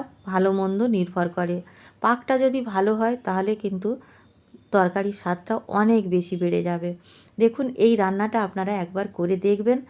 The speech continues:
আর আমাকে কমেন্ট করে জানাবেন কেমন খেতে হয়েছে। যে কোনো নিরামিষ দিনে বানিয়ে খেতে পারবেন। খুব ভালো করে নাড়াচাড়া করে এখন ঢাকা দিয়ে স্ট্যান্ডিং টাইমে রেখে দেব পাঁচ মিনিটের জন্য। পাঁচ মিনিট পরে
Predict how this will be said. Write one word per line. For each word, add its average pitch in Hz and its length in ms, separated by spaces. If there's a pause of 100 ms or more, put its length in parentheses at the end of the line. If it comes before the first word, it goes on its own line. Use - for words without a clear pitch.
(260)
আর 180 140 (100)
আমাকে 185 320 (100)
কমেন্ট 190 320
করে 233 200
জানাবেন 196 420 (140)
কেমন 185 320
খেতে 185 320
হয়েছে। 175 380 (580)
যে 233 120
কোনো 277 220
নিরামিষ 240 520 (120)
দিনে 208 220 (380)
বানিয়ে 185 380 (360)
খেতে 202 240
পারবেন। 175 440 (680)
খুব 269 220
ভালো 214 320
করে 262 160 (100)
নাড়াচাড়া 196 460
করে 226 280 (520)
এখন 202 320
ঢাকা 185 320
দিয়ে 214 220
স্ট্যান্ডিং 190 440 (120)
টাইমে 220 260 (100)
রেখে 185 240
দেব 226 180 (380)
পাঁচ 190 260
মিনিটের 190 460
জন্য। 170 200 (680)
পাঁচ 233 180 (100)
মিনিট 285 200 (100)
পরে 240 180